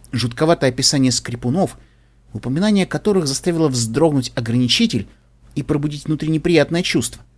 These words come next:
Дигзи не понимала, что именно она ощущает. Это была смесь отвращения, страха, граничащего с яростью, и какое-то холодное ощущение, словно к шкурке прижимался клинок. Виндиго.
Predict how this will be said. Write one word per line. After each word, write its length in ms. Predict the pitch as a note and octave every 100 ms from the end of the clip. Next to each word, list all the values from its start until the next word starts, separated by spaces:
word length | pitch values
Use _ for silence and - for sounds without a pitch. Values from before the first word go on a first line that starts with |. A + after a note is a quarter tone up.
| _ _ _ _ -
Дигзи 280 | C3 G#3 F#3+
не 160 | A3 A3+
понимала, 460 | A3+ A#3+ A3+ C#3+
что 240 | C3 - F3
именно 320 | G#3+ E3 A#2+
она 140 | A#2 A2+
ощущает. 540 | A2 - - - E2 - - _ _ _ _ -
Это 200 | A#2 C3
была 180 | C#3 C#3+
смесь 340 | - E3+ D3+
отвращения, 800 | - - C#3 C#3 - G3 D#3 A#2
страха, 600 | - - C3 E3 - - - _ _
граничащего 640 | - G#2 C#3+ D3+ - - D3+
с 160 | D3 E3
яростью, 480 | F3 A#2+ - - - _ _ _ _ _ -
и 140 | G#2+
какое-то 580 | A2+ A#2+ - A3+ A3+ G#3
холодное 600 | - F3+ G3+ F3 F3 E3
ощущение, 800 | - D3+ - D3 - - A3 F3+
словно 320 | D#3 D3+ C#3 C3
к 60 |
шкурке 460 | - - D#3 - F#3
прижимался 600 | - F#3 D#3+ A#2+ A2 B2
клинок. 440 | D3+ E3+ D#3+ - - _ _ _ _ _ _
Виндиго. 720 | A2+ A2 A2+ A2+ G#2+ G#2 -